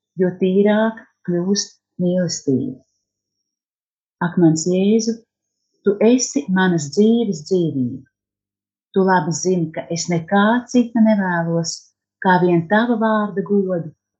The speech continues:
un to, lai dvēseles iepazītu tavu žēlsirdību. Paldies, mīļie klausītāji,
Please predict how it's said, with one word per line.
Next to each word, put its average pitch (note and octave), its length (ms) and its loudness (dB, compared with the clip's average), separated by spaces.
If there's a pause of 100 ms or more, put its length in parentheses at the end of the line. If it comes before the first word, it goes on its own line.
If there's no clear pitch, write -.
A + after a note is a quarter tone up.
un E3 180 2
to, F#3 320 2 (500)
lai F3+ 140 2
dvēseles A3+ 840 0
iepazītu F#3 720 0 (440)
tavu G3+ 360 -4 (300)
žēlsirdību. C#3 920 -2 (1600)
Paldies, G#3 420 4
mīļie G#3 320 4
klausītāji, G3 1000 0